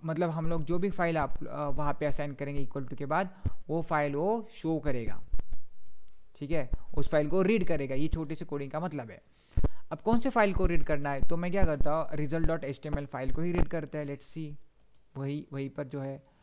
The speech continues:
तो मैं रिजल्ट फाइल यहाँ पर लिख सकता हूँ, ये हटा के पूरा का पूरा, but उस कोडिंग को हम लोग यूज़ करके देखते हैं, क्या ये सच में किसी फाइल को रीड कर सकता है। Let me, uh, enter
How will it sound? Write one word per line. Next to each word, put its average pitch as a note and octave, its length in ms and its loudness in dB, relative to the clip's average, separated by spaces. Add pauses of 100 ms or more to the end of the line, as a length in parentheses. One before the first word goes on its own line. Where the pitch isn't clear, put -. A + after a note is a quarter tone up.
(460)
तो F3 80 -4
मैं F#3+ 400 -4
रिजल्ट D#3 340 -4
फाइल F#3 340 -4
यहाँ D#3 340 -2
पर F#3+ 80 0
लिख F3 160 -6
सकता - 300 -10
हूँ, F#3 220 -6 (380)
ये D#3 120 -4
हटा D3 260 -4
के D#3 120 -10
पूरा D#3 260 -6
का D3 100 -6
पूरा, D#3 300 -6 (720)
but F#3+ 380 -2
उस G3 180 -6
कोडिंग F3+ 460 -4
को G3+ 120 -4
हम F3+ 180 -4
लोग F#3 140 -4
यूज़ D#3+ 300 -4
करके D#3+ 320 -6
देखते C3 320 -8
हैं, B2 160 -8 (100)
क्या G3 180 0
ये D#3+ 220 -6
सच - 300 -12
में F3+ 140 -4
किसी F3 200 -10
फाइल D3 280 -4
को E3 280 -8
रीड D3 200 -4
कर F#3 120 -10
सकता G3 320 -8
है। E3 200 -6 (560)
Let D3+ 200 -6
me, E3+ 200 -6 (120)
uh, C#3 580 -6 (160)
enter C3 260 -10